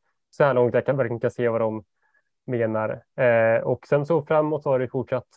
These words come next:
stämma, även om det inte, kanske inte riktigt li-, det är inte riktigt lika fin, eh, fint, eh, flytande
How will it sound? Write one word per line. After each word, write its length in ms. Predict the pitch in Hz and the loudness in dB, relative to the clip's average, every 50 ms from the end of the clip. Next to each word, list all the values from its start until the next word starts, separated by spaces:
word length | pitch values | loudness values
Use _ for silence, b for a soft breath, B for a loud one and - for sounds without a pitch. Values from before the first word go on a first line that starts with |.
| _ _ | _ _
stämma, 440 | - _ _ - 135 123 117 113 123 | -20 _ _ 2 2 2 2 2 0
även 300 | - 135 123 123 131 139 | 2 2 2 2 2 0
om 120 | 135 135 135 | -2 0 2
det 200 | 143 143 151 156 | 2 2 2 0
inte, 340 | 147 131 - 135 151 151 147 - | -4 -6 -8 -10 -12 -12 -10 -4
kanske 260 | - 135 127 135 135 | -2 -2 0 0 -2
inte 160 | 127 - 139 | -2 0 0
riktigt 280 | 139 135 135 - 147 135 | 0 0 -2 -2 -2 -2
li-, 120 | 131 - _ _ _ _ | -2 -4 _ _ _ _
det 160 | - 147 143 | -8 -4 -2
är 40 | 135 | -2
inte 140 | 127 - 143 | -2 -2 -2
riktigt 300 | 139 139 - - 139 131 131 131 127 110 - _ _ _ _ - | -4 -4 -2 0 0 2 2 0 -2 -6 -12 _ _ _ _ -8
lika 580 | 143 135 127 120 _ 139 135 127 127 127 123 117 _ - | -6 -6 -6 -6 _ 0 0 2 2 2 0 -2 _ -6
fin, 300 | 147 131 123 120 120 120 | -4 -2 -2 -2 0 0
eh, 260 | 120 120 120 120 131 147 - | 0 0 0 -2 -4 -6 -8
fint, 360 | - 127 120 113 110 - - - | -6 -6 -6 -6 -8 -6 -2 -2
eh, 280 | 120 117 - 76 - - - - - - - - - 90 - - 147 - | 0 0 -2 -4 -8 -12 -14 -16 -18 -20 -20 -20 -18 -18 -18 -18 -14 -6
flytande 460 | - 147 135 117 - 131 120 123 123 | -2 -2 -2 0 0 0 0 2 0